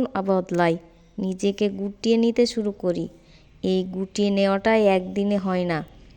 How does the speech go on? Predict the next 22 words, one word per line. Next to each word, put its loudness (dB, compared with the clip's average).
ধীরে 4
ধীরে, -2
এতটাই 2
ধীরে 4
যে 4
তারা 2
কবে 6
আমার 2
মন 0
থেকে 0
উঠে 0
যায় 2
নিজেও 4
টের 2
পায় 0
না। -2
সবশেষে -2
তারা 2
আবারও 2
আমাকে 0
কষ্ট -2
দেয়, 2